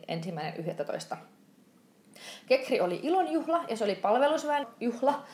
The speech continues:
koska siitä sit monesti alkoi parin viikon vapaa ennen kuin siirryttiin uuteen taloon. Ja silloin talossa syötiin, juotiin ja juhlittiin.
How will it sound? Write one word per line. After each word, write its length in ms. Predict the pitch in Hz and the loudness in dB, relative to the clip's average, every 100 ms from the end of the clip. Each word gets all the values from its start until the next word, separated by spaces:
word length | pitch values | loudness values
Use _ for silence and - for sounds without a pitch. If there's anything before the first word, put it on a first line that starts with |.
| - - | -12 -6
koska 200 | 233 - | -6 -2
siitä 240 | 233 233 208 | 0 2 0
sit 160 | 214 | 0
monesti 360 | 214 208 - 190 | 0 0 0 2
alkoi 240 | 185 180 | 2 2
parin 260 | 175 180 214 | 0 -2 -2
viikon 260 | 226 294 | 0 0
vapaa 400 | 214 202 202 196 | 0 2 2 2
ennen 240 | 196 190 208 | 0 -2 -2
kuin 160 | 226 | -4
siirryttiin 440 | 226 220 226 226 208 | -2 -2 0 -4 -4
uuteen 320 | 220 202 190 | -4 -2 -4
taloon. 460 | - - - - 196 - - - - | -2 -4 -2 -6 -8 -16 -20 -20 -12
Ja 80 | 180 | -4
silloin 400 | 208 254 285 285 | 0 2 2 4
talossa 340 | 208 214 214 | 4 4 0
syötiin, 560 | - 170 175 180 190 175 | -6 -2 -2 -2 -4 -2
juotiin 340 | 156 165 170 175 | -4 -4 -4 -4
ja 40 | |
juhlittiin. 680 | 156 165 - 196 - 156 | -4 -6 -8 -10 -8 -8